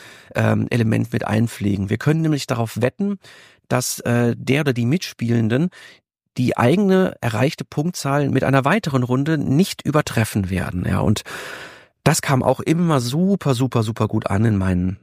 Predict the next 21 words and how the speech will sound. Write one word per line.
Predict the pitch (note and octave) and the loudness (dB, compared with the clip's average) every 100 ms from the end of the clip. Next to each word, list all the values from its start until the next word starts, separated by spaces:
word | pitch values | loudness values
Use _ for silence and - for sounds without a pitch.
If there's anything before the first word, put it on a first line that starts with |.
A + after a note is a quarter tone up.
| - | -6
ähm, | - G2+ F#2 F2 F2+ _ _ _ _ _ _ _ _ A2 | 0 4 4 2 -4 _ _ _ _ _ _ _ _ -2
Runden, | G#2+ B2 C#3 A#2+ | 2 2 2 0
in | G#2 | 2
denen | G#2+ | 0
ich | A2+ | -2
das | A2+ | -2
empfohlen | A2 - B2+ D3+ | -4 0 2 2
habe | B2+ A#2 | 2 2
oder | G#2+ | 2
in | G2+ | 2
denen | G2+ A#2+ | 2 0
ich | A#2 | 0
natürlich | - A#2 - | 0 -2 0
auch | - | -2
sehr | - G2 | -2 0
gerne | F#2 F2+ G2+ - - - - | 2 2 2 -2 -10 -18 -20
selbst | - F#2+ - - | -4 -4 -2 -4
mitspiele. | F#2+ - - E2+ F2 E2 - _ _ _ _ _ _ _ _ _ _ _ _ _ _ _ _ | -4 -4 -6 -2 0 -2 -8 _ _ _ _ _ _ _ _ _ _ _ _ _ _ _ _
Ja, | - C3 | 0 0
ich | - - | 0 -2
selber | - B2 G3 F#3+ G3 F3+ | 2 4 4 4 4 2